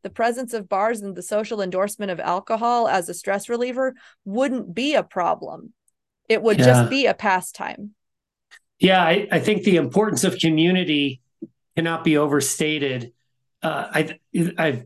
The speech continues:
Speaker 2: saw some research just recently that the thing that is most effective in the recovery community, it's not the specific,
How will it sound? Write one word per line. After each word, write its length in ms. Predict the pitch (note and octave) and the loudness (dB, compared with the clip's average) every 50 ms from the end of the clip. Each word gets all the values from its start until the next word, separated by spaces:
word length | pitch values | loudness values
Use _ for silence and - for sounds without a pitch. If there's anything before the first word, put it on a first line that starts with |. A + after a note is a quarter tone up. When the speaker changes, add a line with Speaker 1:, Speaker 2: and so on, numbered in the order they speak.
| _ - | _ -6
Speaker 2:
saw 260 | - - - E3+ D3 | -4 -2 -2 0 0
some 200 | B2+ E3+ D#3 C#3+ | 0 0 0 2
research 480 | D3+ E3 E3 - - E3+ D3 - - | 4 2 2 2 2 0 0 -2 -2
just 240 | - E3 C#3+ B2+ B2+ | -2 -2 -2 -2 -2
recently 560 | E3 F3 E3+ F3 F3+ F3 D3 D3+ C#3+ C#3 C3+ | 0 0 0 -2 -4 -4 -2 -2 -2 -2 -2
that 260 | B2+ C3 C3 C3 C3+ - _ _ _ _ _ _ _ _ _ _ _ - | -2 -2 -4 -4 -6 -10 _ _ _ _ _ _ _ _ _ _ _ -2
the 160 | D3+ D#3+ C#3 | -2 -2 -2
thing 760 | B2+ - - - G#3 G#3 G#3 G#3 G3+ G3 F#3+ F#3 - - C#3+ | -2 -4 -2 0 0 2 2 2 0 0 -2 -6 -6 -2 0
that 180 | D#3+ D#3+ D3 C#3 | 0 2 4 4
is 160 | C#3+ - D3 | 2 4 4
most 280 | E3+ F3+ F3+ F3 - - | 4 4 4 0 0 -2
effective 460 | C3+ - - F3+ D3+ - - D#3 C#3 | -2 -2 -2 -4 -4 -2 -2 -2 0
in 200 | G3 G#3 G3 F#3+ | 0 -2 -2 -2
the 80 | F3+ E3 | -2 0
recovery 540 | E3 D#3 C#3+ - E3+ F#3+ G3 G3+ G3 F3+ E3+ | 0 -2 -2 -2 -4 -4 -2 -2 -2 -2 -2
community, 560 | - D#3 D3+ D3 D3+ D3 D3 C#3 D3 D#3+ D#3+ | -2 -2 0 0 0 -2 -2 -4 -4 -6 -6
it's 180 | E3+ D#3+ - - | -6 -6 -6 -6
not 260 | G3+ A3+ C#4 C#4+ - | -6 -6 -8 -8 -4
the 100 | - C#4 | -4 -4
specific, 960 | G#3 - - - - F3 C#3+ - - - G#3+ G#3 G#3 G#3+ F#3+ E3 - - - | -2 -4 -6 -4 -4 -2 -2 -2 -4 -4 -4 -2 -2 -4 -4 -6 -8 -12 -20